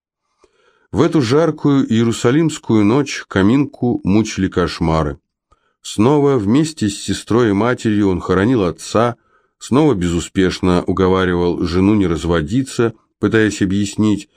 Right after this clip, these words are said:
что причиной его решения уехать являются не только аресты и Г Б, а то, что для него жизнь здесь себя исчерпала,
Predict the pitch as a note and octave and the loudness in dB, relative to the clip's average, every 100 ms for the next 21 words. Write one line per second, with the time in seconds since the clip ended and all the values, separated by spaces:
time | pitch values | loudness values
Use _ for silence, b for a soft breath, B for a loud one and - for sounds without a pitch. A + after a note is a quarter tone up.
0 | _ - - G2 F#2+ F2+ A2+ G#2+ G2+ G2 | _ -12 -6 -2 -2 -2 0 2 2 2
1 | F#2 F#2+ G2 F#2+ - G2+ F#2+ F#2 F#2 F#2 | 0 0 0 -2 0 2 2 0 0 -2
2 | - E2+ - F2 F#2 F#2 E2+ - F2+ F2+ | -4 -6 -4 0 2 2 0 -2 0 0
3 | - D3 D3 G#2+ - B B F#2 F#2+ F#2+ | 0 0 2 0 -2 B B -2 0 2
4 | F2+ - - F#2+ F2+ F#2+ E2+ E2+ C#2+ - | 0 -4 -4 -4 0 0 0 -2 -2 -6
5 | _ _ _ - - E2 E2+ G#2 G2 G2 | _ _ _ -8 -2 -2 0 -2 0 -4
6 | E2+ G2 F#2+ F#2+ E2+ A2 A#2 G2 E2+ D#2 | 0 2 2 2 0 0 0 0 -4 -2
7 | G2+ G2+ - F2 F#2+ F#2 - - F#2 - | -2 -2 -4 -2 0 0 -2 -4 -4 0
8 | G2 F2 C#2+ | 0 0 -2